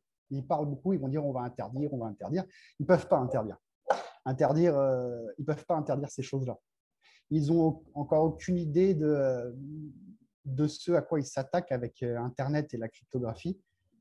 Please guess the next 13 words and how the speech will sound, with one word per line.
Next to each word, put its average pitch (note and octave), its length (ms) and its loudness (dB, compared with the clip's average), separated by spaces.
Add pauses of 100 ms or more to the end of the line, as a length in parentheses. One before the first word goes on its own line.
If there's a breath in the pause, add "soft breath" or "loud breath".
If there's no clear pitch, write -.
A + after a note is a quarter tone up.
(120)
Ils B2+ 80 -6
savent C3 320 -4
pas D3+ 140 6
vraiment D3+ 300 4
ce - 80 -12
qui C#3 100 -4
s'est C3 160 -4
passé C3+ 360 0
depuis - 260 -12
les A#2 160 -4
années C3 520 0
soixante-dix, C3 600 -6
quatre-vingts C#3 520 -4